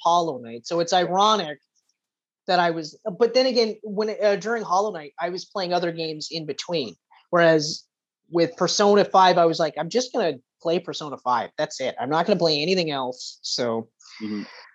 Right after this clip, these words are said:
Speaker 1: anyway, uh, so yeah, Persona five is amazing.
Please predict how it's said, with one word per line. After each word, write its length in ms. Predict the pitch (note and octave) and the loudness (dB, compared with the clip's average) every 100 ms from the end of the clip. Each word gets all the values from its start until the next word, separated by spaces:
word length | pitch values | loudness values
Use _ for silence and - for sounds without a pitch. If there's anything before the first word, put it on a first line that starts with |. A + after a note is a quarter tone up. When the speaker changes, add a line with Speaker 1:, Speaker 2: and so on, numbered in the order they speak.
| _ _ _ | _ _ _
Speaker 1:
anyway, 500 | G3+ A#3 G3+ E3+ D#3 | 4 6 8 6 4
uh, 300 | D3 D3+ D3+ C#3 | 4 4 2 0
so 1200 | - - E3+ E3+ E3+ E3+ E3+ E3+ E3 D#3+ D#3 C3+ - _ _ _ - | -2 4 8 8 8 6 4 2 2 0 -2 -6 -16 _ _ _ -6
yeah, 380 | F3+ G#3+ G#3+ G#3 | 2 4 4 4
Persona 360 | G#3 B3 B3+ | 0 0 0
five 180 | G#3+ G3 | 2 2
is 120 | F#3 D#3 | 0 -6
amazing. 480 | C#3 C#3 C3+ B2+ | -10 -12 -14 -20